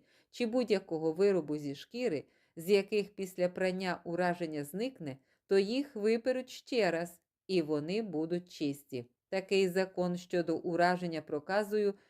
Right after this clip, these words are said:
вовняного чи ляного одягу, повздовжніх чи поперечних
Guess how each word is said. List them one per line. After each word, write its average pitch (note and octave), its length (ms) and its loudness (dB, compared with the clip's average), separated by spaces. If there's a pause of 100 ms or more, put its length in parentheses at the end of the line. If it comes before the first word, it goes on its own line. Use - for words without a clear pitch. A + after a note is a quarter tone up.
(140)
вовняного G#3+ 840 0
чи G#3 420 0
ляного E3+ 800 0
одягу, D#3 520 2 (280)
повздовжніх G#3 840 2 (140)
чи - 160 -6
поперечних F3+ 840 -4